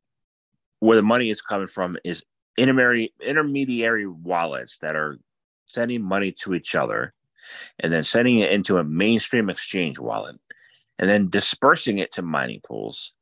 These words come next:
And, um, it's a network of, you know, back and forth, and it serves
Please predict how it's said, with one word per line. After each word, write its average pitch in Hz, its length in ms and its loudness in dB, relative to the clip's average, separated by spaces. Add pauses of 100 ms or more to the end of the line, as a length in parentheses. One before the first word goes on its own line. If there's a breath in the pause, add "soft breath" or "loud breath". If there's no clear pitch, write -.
(500 soft breath)
And, 87 720 0
um, 78 300 -4 (180)
it's - 200 -8
a 85 60 0
network 92 680 2 (560)
of, 80 400 -4 (280)
you 80 120 -6
know, 67 260 -6 (480)
back 92 300 0
and - 100 -8
forth, - 380 -2
and 67 240 -8
it - 100 -2
serves 78 540 0